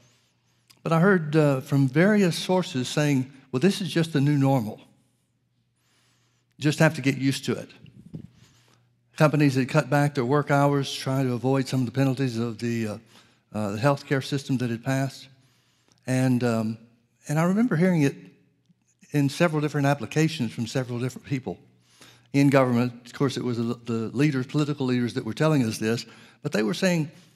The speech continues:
"Well, that's just the new normal. You're just gonna have to get used to it 'cause it's just the new normal."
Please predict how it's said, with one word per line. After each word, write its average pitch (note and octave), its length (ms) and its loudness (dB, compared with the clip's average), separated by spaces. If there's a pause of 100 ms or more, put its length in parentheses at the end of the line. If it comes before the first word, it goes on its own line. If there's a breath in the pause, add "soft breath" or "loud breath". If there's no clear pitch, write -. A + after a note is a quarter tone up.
"Well, E3+ 140 2
that's F3+ 160 2
just F3 220 -2
the E3 80 2
new E3 140 4
normal. D#3+ 540 0 (1300 soft breath)
You're A#2 100 -2
just C3+ 200 0
gonna D3 120 2
have D#3 160 0
to D#3 60 -8
get D#3+ 160 0
used D3+ 260 -4
to B2+ 80 0
it B2+ 100 -4
'cause B2 180 -2
it's C3 120 -4
just C#3 240 -4
the B2+ 80 -2
new B2+ 220 2
normal." A#2 440 -2